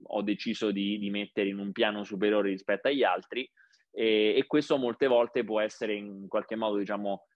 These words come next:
eh, agevolato grazie a delle presentazioni scritte che io, candidato, posso fornire ai, ai, ai media, ai giornalisti,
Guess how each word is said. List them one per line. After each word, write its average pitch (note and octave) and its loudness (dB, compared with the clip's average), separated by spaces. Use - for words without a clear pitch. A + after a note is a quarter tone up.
eh, - -6
agevolato G#2+ 2
grazie G#2+ -2
a G#2 -6
delle G2+ -4
presentazioni G#2 -6
scritte G#2+ -4
che G2+ -2
io, G#2+ 2
candidato, G#2 0
posso G2+ -2
fornire G2+ -2
ai, G2+ 2
ai, G2 0
ai G2 -4
media, A2 2
ai F#2+ 2
giornalisti, G#2+ -2